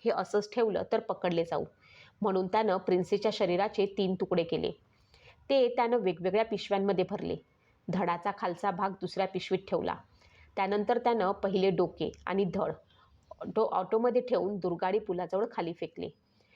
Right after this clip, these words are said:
पण तिसरी पिशवी म्हणजे शरीराचा खालचा भाग घरातच राहिला.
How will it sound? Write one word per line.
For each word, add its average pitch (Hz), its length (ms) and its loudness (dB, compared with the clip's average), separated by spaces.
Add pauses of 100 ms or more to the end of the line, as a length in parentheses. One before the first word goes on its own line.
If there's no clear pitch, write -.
(160)
पण 349 180 0
तिसरी 294 300 0
पिशवी 247 380 0
म्हणजे 208 280 2
शरीराचा 202 480 0 (100)
खालचा 196 300 -2
भाग 190 260 -2
घरातच 180 420 -2
राहिला. 196 280 -4